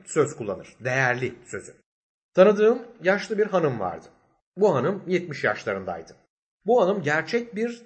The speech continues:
Tanrı'yı inanlısı ve değerli sözcüğünü çok kullanan bir insandı. Her şeye değerli derdi. Ona göre ben de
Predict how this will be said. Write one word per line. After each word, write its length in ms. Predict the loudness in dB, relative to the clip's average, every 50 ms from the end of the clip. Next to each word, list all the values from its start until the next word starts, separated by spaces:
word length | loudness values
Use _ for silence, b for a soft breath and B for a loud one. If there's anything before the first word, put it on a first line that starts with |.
| _
Tanrı'yı 480 | -4 -2 0 0 0 0 0 -2 -2 -4 -8 -18 -20 _ -8
inanlısı 540 | -4 -4 -2 -4 -4 -8 -10 -2 -2 0 0
ve 140 | 0 0
değerli 380 | 0 0 0 2 2 0 0 -2
sözcüğünü 680 | -2 -2 -2 -2 -2 -6 -10 -8 -6 -2 -2 -2 -2 -4 -12 -20 -10 0
çok 240 | 0 0 0 0
kullanan 400 | -4 -2 0 2 2 0 0 -2
bir 60 | -8 -8
insandı. 420 | -10 -8 -8 -10 -10 -10 -12 -20 -20 _ _ _ _ _ _ _ _ _ _ _
Her 280 | -2 2 2 2 2 0
şeye 480 | -2 -2 0 0 2 0 0 -2 -4 0
değerli 360 | 4 4 6 6 4 2 0 -4
derdi. 280 | -4 -6 -6 -8 -10
Ona 220 | -6 -2 0 0 0
göre 260 | 0 0 0 2 4
ben 220 | 4 2 2 2
de 240 | 0 0 0 0 -2